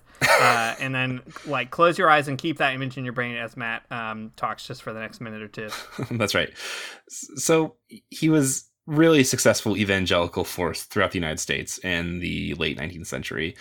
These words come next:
Speaker 1: He is really well known for, like I said, the Moody Bible Institute, which is just, like, this huge evangelical training grounds for mission work and evangelism. Um, but,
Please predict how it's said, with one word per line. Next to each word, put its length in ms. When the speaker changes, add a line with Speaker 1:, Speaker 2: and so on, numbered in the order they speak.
Speaker 1:
He 220
is 160
really 320
well 180
known 340
for, 460
like 160
I 60
said, 200
the 80
Moody 180
Bible 240
Institute, 460
which 220
is 180
just, 240
like, 320
this 140
huge 400
evangelical 460
training 260
grounds 300
for 100
mission 340
work 240
and 80
evangelism. 720
Um, 440
but, 380